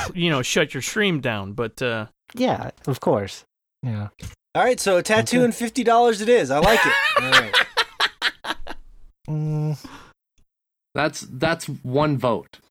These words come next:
Speaker 4: That literally was one vote.
Speaker 3: How about
Speaker 2: Yeah.
Speaker 3: tattoo and twenty-five dollars?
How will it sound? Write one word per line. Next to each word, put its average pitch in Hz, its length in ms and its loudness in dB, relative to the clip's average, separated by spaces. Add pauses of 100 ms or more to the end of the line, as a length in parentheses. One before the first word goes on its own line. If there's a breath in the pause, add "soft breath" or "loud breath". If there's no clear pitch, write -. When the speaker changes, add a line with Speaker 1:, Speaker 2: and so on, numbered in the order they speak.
Speaker 4:
That 117 120 0
literally 123 460 0
was 101 180 -2
one 98 240 -2
vote. 85 300 -6 (720)
Speaker 3:
How 214 80 4
about 226 140 4
Speaker 2:
Yeah. 262 60 6
Speaker 3:
tattoo 254 240 2
and 233 80 0
twenty-five 196 480 0
dollars? 95 340 -10